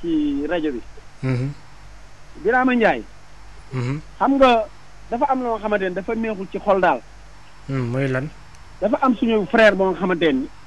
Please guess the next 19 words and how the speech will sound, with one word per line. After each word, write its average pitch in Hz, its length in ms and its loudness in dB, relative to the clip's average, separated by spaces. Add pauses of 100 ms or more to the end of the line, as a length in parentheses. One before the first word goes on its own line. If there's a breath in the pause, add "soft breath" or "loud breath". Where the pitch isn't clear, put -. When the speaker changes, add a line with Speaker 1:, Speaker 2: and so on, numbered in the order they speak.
Speaker 1:
dafa 190 160 4
nekkoon 226 400 4
fii 214 200 -2
di 196 100 -4
liggéey 208 420 8
ak 185 80 4
ñun. 170 220 2 (1700)
Dëkk 233 220 6
naa 240 140 8
ak 214 60 2
man 190 200 2
trois 208 340 8
ans. 165 160 -2 (1080)
Di 185 100 -6 (100)
jàppale 240 460 4
Sénégalais 208 480 6
yi, 226 80 -4 (140)
di 202 80 -6
wax 233 160 0